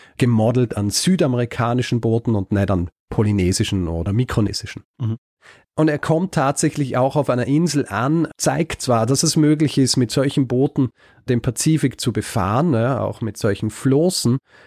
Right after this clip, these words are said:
Speaker 1: Die Anthropologie stimmt ihm, was die Besiedlungstheorie angeht, aber nicht zu. Archäologische Funde erzählen nämlich eine andere Geschichte und vor allem mittlerweile auch moderne D-N-A-Tests zeigen, dass die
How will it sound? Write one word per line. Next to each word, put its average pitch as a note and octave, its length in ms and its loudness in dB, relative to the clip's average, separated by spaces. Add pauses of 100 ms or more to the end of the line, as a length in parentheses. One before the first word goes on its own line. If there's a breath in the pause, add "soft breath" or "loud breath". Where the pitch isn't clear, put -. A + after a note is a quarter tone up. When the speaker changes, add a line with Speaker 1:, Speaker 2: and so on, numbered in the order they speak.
(160 soft breath)
Speaker 1:
Die C3+ 140 -2
Anthropologie C#3 720 0
stimmt D#3 480 0
ihm, D3 320 2
was B2 200 0
die A#2 120 -2
Besiedlungstheorie C#3 1200 0
angeht, A#2 360 0
aber G#2+ 140 0
nicht A2+ 380 -4
zu. D#3+ 320 0 (520 soft breath)
Archäologische C3+ 720 2
Funde A#2+ 720 0
erzählen B2+ 380 0
nämlich B2 260 0
eine G2 100 0
andere C3+ 200 0
Geschichte C3+ 300 -2
und B2+ 120 0
vor - 180 -4
allem A2+ 280 2
mittlerweile G#2+ 640 0
auch G#2 140 -4
moderne A#2 380 0
D-N-A-Tests G#2 800 -4
zeigen, G#2 300 -2 (260 soft breath)
dass - 420 -2
die A2+ 460 0